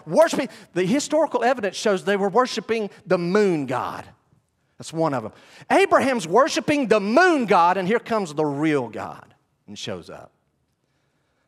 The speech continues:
And God initiated a relationship with a man far from the temple. It's a thousand years,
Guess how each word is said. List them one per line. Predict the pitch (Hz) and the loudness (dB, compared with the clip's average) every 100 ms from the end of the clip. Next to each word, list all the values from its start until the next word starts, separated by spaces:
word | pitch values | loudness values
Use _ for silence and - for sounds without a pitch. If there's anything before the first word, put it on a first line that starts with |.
| _ _ | _ _
And | 95 | -8
God | 127 127 | -2 -2
initiated | 120 117 113 127 98 87 - _ _ _ 110 | -4 -10 -10 -12 -14 -16 -20 _ _ _ -12
a | |
relationship | 110 123 135 - 120 - 95 92 - _ _ _ _ _ _ _ | -8 -4 -6 -6 -12 -12 -12 -14 -16 _ _ _ _ _ _ _
with | - | -16
a | 104 | -12
man | 104 95 90 82 _ _ _ _ | -10 -12 -14 -18 _ _ _ _
far | - 185 247 294 311 | 0 2 4 4 2
from | 269 277 294 | 0 -2 -2
the | |
temple. | 269 294 302 254 - _ _ _ _ _ _ _ _ _ _ _ _ _ _ _ _ _ _ _ | 0 0 0 -6 -10 _ _ _ _ _ _ _ _ _ _ _ _ _ _ _ _ _ _ _
It's | - 127 | -12 -12
a | |
thousand | - - 170 180 175 160 | -10 -4 0 0 0 -4
years, | 147 127 101 95 - | -4 -4 -8 -14 -18